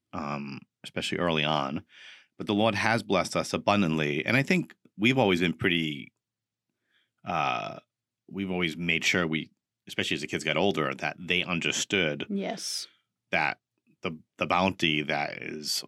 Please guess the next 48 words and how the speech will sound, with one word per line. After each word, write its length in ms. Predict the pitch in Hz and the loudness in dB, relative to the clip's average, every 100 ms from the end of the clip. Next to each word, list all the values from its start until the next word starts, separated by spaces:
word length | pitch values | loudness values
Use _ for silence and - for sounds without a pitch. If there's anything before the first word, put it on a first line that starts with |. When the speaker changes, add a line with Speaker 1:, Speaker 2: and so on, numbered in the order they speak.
| - | -2
Speaker 1:
all 140 | 87 | 0
around 320 | 80 82 92 | 2 2 4
us 320 | 76 69 71 | 2 0 -4
in 140 | - 82 | -6 -8
this 140 | 73 | -8
home 420 | - 95 82 76 78 | 0 2 4 2 0
and 100 | 73 | 0
our 180 | 69 | 0
lives 720 | 71 85 87 69 67 64 - - | 2 2 2 0 -4 -6 -8 -8
is 360 | 80 73 - - | -8 -6 -6 -2
all 100 | 82 | -2
from 160 | - 64 | -2 -2
God. 260 | 107 71 | 0 0
It's 120 | 65 92 | 0 0
all 120 | 85 | 0
a 60 | - | 0
gift. 440 | - 92 - - - | 0 0 -2 -10 -2
Speaker 2:
Mm-hmm. 480 | 214 180 160 175 180 - - - | 0 2 2 0 0 -4 -14 -4
I 120 | 185 | 0
Speaker 1:
Yes, 80 | 185 | 2
Speaker 2:
think 160 | 220 202 | 2 2
that's 240 | 254 262 | 2 2
Speaker 1:
yes, 220 | 90 90 254 | 2 4 4
Speaker 2:
key. 60 | |
Speaker 1:
we 80 | 92 | 4
work 260 | 87 98 - | 6 4 4
hard, 520 | 92 107 120 117 110 | 4 6 6 6 6
and 160 | 78 76 | 2 2
yes, 220 | 90 - | 0 2
we, 720 | 87 85 82 82 78 78 69 57 | 2 4 6 4 2 0 -6 -12
we, 280 | 69 - - | -14 -16 -16
we 320 | - 73 - - - - | -14 -14 -16 -20 -20 -10
try 140 | - | -6
to 40 | 80 | -4
make 140 | 73 | -2
good 140 | - 71 | -2 -2
decisions 760 | 73 120 120 120 110 110 98 | 2 4 6 6 6 6 4
with 240 | 87 76 - | 0 -4 -2
our, 240 | 65 71 | -2 0
our 160 | 62 71 | -2 -8
finances 580 | - 101 101 101 - 95 | -2 2 4 4 2 2
to 60 | 82 | 2
the 60 | |
best 220 | 78 85 | 2 0
of 60 | - | 0
our 100 | 71 | 0
ability, 640 | 65 131 120 113 107 104 92 | 4 6 6 6 8 6 6
and, 200 | 73 | 2